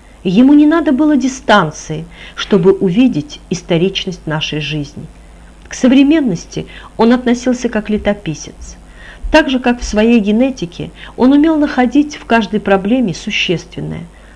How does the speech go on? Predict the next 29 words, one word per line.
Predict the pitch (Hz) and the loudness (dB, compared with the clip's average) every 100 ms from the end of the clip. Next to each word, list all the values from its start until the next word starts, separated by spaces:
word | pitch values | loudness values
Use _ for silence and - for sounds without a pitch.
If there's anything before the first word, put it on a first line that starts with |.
| - - | -6 0
так | 294 294 | 2 2
и | |
в | 247 | 2
нынешнем | 208 190 175 185 170 | 2 2 -2 -2 -4
дне | 156 170 160 165 - - | -2 -2 -2 -8 -18 -4
он | 190 175 | 0 2
выделял | 175 175 175 165 | 2 2 2 0
то, | 165 233 240 - - | -2 0 0 -4 -16
что | - - | -12 -6
определяло | 170 170 160 165 160 170 165 | -4 -4 -4 -4 -2 -4 -4
время. | 151 156 151 147 - - - - - - | -6 -6 -8 -12 -16 -20 -20 -20 -20 -6
Это | 262 262 269 | -2 2 4
было | 339 320 | 6 6
отнюдь | 302 285 285 | 4 0 0
не | 277 269 | -2 -4
очевидное. | - 240 202 156 147 151 165 - - - - - - | -2 -2 -2 -2 -6 -8 -8 -12 -20 -20 -20 -20 -4
Как | 202 202 | 0 2
докладывал | 214 220 254 240 214 214 | 2 2 0 2 0 0
один | 202 202 | 2 0
биолог, | 196 240 262 160 - - - - - - | 2 2 2 -2 -8 -20 -20 -20 -14 -2
таким | 208 202 254 | -2 2 2
образом, | 311 214 151 - 156 - - - - | 2 -2 -6 -10 -14 -16 -20 -14 -2
в | 202 | 0
настоящее | 233 226 254 294 294 247 226 | 0 2 2 2 2 0 2
время | 262 294 175 165 - | 2 0 -2 -6 -4
этот | 214 214 214 | -4 -2 -2
вопрос | 196 196 247 285 - - | 0 0 -2 -2 -6 -18
совершенно | - 220 208 208 285 294 269 | -6 -2 -2 -2 -6 -4 -2
ясен, | 175 151 151 - | 0 -2 -2 -12